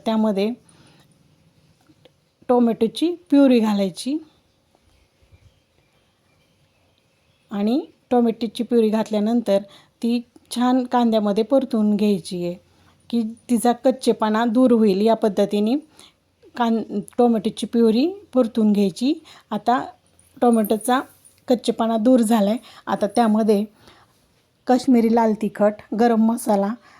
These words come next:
धणे पावडर घालायची आणि ते छान त्यामध्ये परतून घ्यायचे. आणि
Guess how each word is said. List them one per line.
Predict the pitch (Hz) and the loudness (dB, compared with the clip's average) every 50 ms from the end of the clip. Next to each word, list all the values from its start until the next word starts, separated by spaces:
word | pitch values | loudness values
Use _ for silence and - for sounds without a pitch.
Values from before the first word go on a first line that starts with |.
| _ - | _ -2
धणे | 196 240 233 240 226 | 0 2 2 2 2
पावडर | 226 - 202 202 190 196 208 240 277 - _ _ _ _ | 2 0 0 0 2 0 -2 -4 -6 -10 _ _ _ _
घालायची | - 214 214 208 202 190 160 - - 254 302 330 - _ _ _ _ _ _ _ _ _ _ _ _ _ _ _ _ - | -4 -2 0 0 0 -2 -4 -6 -6 -6 -6 -8 -10 _ _ _ _ _ _ _ _ _ _ _ _ _ _ _ _ -14
आणि | - - 202 208 220 | -8 -6 -4 -4 -4
ते | 214 214 247 - - | -4 -4 -6 -6 -2
छान | 247 262 262 262 | 0 0 2 2
त्यामध्ये | 262 254 247 233 220 208 208 226 | 2 2 2 2 2 2 0 -2
परतून | 233 - - 311 302 285 302 262 247 240 233 | -2 0 0 0 2 2 2 4 4 4 4
घ्यायचे. | 220 220 214 208 170 - - 190 185 190 202 - _ _ _ _ _ _ _ _ _ _ _ _ _ _ _ _ _ _ _ _ _ _ _ _ _ _ _ _ _ _ _ _ _ _ _ _ _ _ _ _ _ _ _ _ _ _ _ _ _ _ _ _ _ _ _ _ _ _ _ _ _ _ _ _ _ _ _ _ _ _ _ _ - | 4 4 2 0 -2 -4 -6 -8 -8 -8 -12 -16 _ _ _ _ _ _ _ _ _ _ _ _ _ _ _ _ _ _ _ _ _ _ _ _ _ _ _ _ _ _ _ _ _ _ _ _ _ _ _ _ _ _ _ _ _ _ _ _ _ _ _ _ _ _ _ _ _ _ _ _ _ _ _ _ _ _ _ _ _ _ _ _ -10
आणि | 285 202 208 220 240 | -6 -4 -4 -4 -6